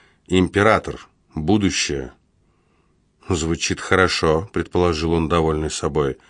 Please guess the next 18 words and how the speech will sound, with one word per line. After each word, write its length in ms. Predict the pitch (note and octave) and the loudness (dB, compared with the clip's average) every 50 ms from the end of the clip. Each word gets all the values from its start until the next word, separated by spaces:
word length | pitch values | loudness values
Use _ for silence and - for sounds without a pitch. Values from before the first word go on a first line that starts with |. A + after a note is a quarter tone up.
| _ _ _ _ _ _ _ _ _ _ _ _ _ | _ _ _ _ _ _ _ _ _ _ _ _ _
Она 360 | - F#2 F#2+ A2 C#3+ E3 E3 | -2 2 4 6 6 6 6
изучала 520 | D3 C3+ C#3 B2+ - - C#3 B2+ A#2+ G#2+ F#2 | 6 4 2 2 2 4 6 8 8 6 6
три 220 | - G2 G2 F2+ | 4 2 2 2
карты, 580 | - - - F#2 G2+ A2+ A#2+ - - B2 A#2 A2+ | 0 2 4 4 4 4 2 2 4 4 6 6
неровно 520 | G#2+ G2+ F#2+ F2+ F#2+ G2+ G2+ F#2 F#2 F2+ | 6 6 6 8 8 6 6 6 4 4
лежащие 600 | F2 F2+ F2 D#2 F2 F#2+ G2+ G2 - - - G2 | 4 4 4 4 4 4 4 2 0 0 2 2
на 80 | F#2 F2+ | 4 4
листе 360 | E2+ F2 E2 - - - F2+ | 2 2 0 0 -2 -2 0
бумаги. 600 | E2+ F#2+ G2 F#2+ F2+ E2 D#2 D2+ C#2+ D2 D2 D2 - - - - - - - - - - - - - - - - - _ _ | 2 2 2 4 4 4 2 0 0 -2 -4 -4 -6 -14 -20 -20 -20 -20 -20 -20 -20 -20 -20 -20 -20 -20 -20 -20 -20 _ _
"Хорошо", — 1400 | - - - - - A#2+ B2 C3+ C#3+ C#3+ C#3+ C#3+ D3 C#3+ B2+ - - - - - - - G#2 G2+ G2 G2 G2 G2 F#2+ F2+ | -14 -12 -8 -4 2 4 6 8 8 8 8 8 8 8 6 4 0 0 -2 -4 -2 2 4 4 6 6 8 6 6 4
сказала 640 | - - - G#2 G#2 F2 F#2+ G#2 G2+ G2 F#2+ F#2 | 2 0 0 0 2 2 2 2 4 4 4 4
она 200 | F#2+ F#2+ F#2+ G2 | 4 2 2 2
не 160 | G2 G2 G2 G2 | 2 2 4 4
очень 480 | G2 G2 F#2 F2+ F#2 - - G#2+ A2 | 6 6 6 4 4 2 2 4 6
уверенно. 560 | A#2 A#2 A#2+ B2+ B2+ B2 A#2+ A#2+ B2 B2 A#2+ - - - - - - _ _ _ _ | 6 6 8 6 8 8 6 6 6 4 2 0 -6 -18 -20 -20 -20 _ _ _ _
"Кажется, 600 | - A#2 C3 C#3+ C3 D3+ D3+ C#3+ - - E3 D#3 | 4 6 6 6 6 4 0 0 0 2 4 4
я 280 | D#3 C3+ B2+ C3 C3+ | 4 6 6 6 6
понимаю". 680 | C3+ C#3+ C#3 C#3+ C#3 C3 A2 F#2+ F#2 F2 E2+ E2 E2 | 6 6 6 6 6 6 6 6 4 4 2 0 -2